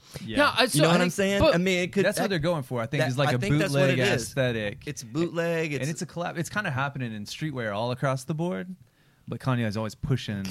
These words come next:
Speaker 1: those boundaries.
Speaker 2: And that's why I'm saying I'm gonna give
Speaker 1: I
Speaker 2: him
Speaker 1: hope
Speaker 2: the
Speaker 1: there's a story
Speaker 2: benefit of
Speaker 1: like
Speaker 2: the
Speaker 1: that.
Speaker 2: doubt that there is some creative genius beyond what we can see that's happening here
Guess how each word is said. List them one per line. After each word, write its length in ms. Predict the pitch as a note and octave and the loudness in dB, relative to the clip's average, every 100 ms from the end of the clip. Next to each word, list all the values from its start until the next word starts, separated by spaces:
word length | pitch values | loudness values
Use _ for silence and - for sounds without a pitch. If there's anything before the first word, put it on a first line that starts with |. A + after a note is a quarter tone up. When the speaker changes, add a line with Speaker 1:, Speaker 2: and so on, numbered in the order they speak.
| G2 | -8
Speaker 1:
those 240 | A#2+ A2 G2 | -4 -2 -2
boundaries. 380 | F#2+ F#2+ F#2 - | -2 -4 -2 4
Speaker 2:
And 100 | C4 | 8
that's 200 | F4 - | 8 8
why 160 | D#4 | 4
I'm 80 | C4+ | 4
saying 260 | - B3+ A#3 | 2 0 2
I'm 80 | A#3 | 2
gonna 120 | A3 | 2
give 300 | D#3+ A3+ G3 | 2 0 4
Speaker 1:
I 20 | |
Speaker 2:
him 80 | D3 | 6
Speaker 1:
hope 140 | F3 E3+ | 6 8
Speaker 2:
the 60 | |
Speaker 1:
there's 180 | G#3+ G#3+ | 10 10
a 20 | |
story 100 | G#3+ G#3+ | 8 8
Speaker 2:
benefit 80 | G#3 | 8
of 60 | F#3 | 6
Speaker 1:
like 100 | F3+ | 4
Speaker 2:
the 60 | C3+ | 8
Speaker 1:
that. 20 | |
Speaker 2:
doubt 360 | F3+ F#3 E3 D3+ | 10 10 8 2
that 140 | C#3+ | 0
there 160 | F#3+ G3+ | 2 4
is 120 | F3+ | 4
some 200 | G3+ D#3 | 0 -2
creative 580 | - F3 E3 A3+ A3+ D#3 | -2 0 2 4 2 0
genius 460 | A2+ F#3+ G3 F#3+ | 0 2 2 -2
beyond 560 | - C#3+ D3+ F3 E3+ D#3+ | -2 0 2 2 2 2
what 120 | D3+ | 0
we 140 | C#3 D3 | 2 0
can 180 | C3 | -2
see 400 | A#2 - D3+ C#3+ | -2 0 2 4
that's 260 | C3 A#2 A2+ | 4 2 2
happening 500 | C3+ C3+ C#3+ D3 C3+ | 2 2 2 0 2
here 400 | C3+ C3+ B2+ B2 | 4 4 4 0